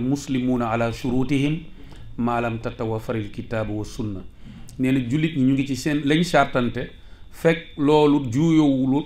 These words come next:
ak alquran ak sunna. Te nag alquran ak sunna daa digle ñeenti jabar,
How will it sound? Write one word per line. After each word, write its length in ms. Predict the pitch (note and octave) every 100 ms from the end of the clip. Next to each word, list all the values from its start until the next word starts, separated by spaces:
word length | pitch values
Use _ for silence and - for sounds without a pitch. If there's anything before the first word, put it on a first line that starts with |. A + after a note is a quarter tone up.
| -
ak 160 | B2 -
alquran 540 | A#2 A2+ B2 B2+ A2+
ak 100 | G#2
sunna. 280 | - A2 G2+ - - - A2+
Te 80 | C#3
nag 140 | D#3+
alquran 380 | D#3+ E3 F3 D#3
ak 60 | D3
sunna 260 | - C#3+ C3+
daa 140 | C#3+
digle 340 | C#3 D#3+ D3 C3+
ñeenti 340 | C#3+ C#3+ C3+
jabar, 260 | C3 A#2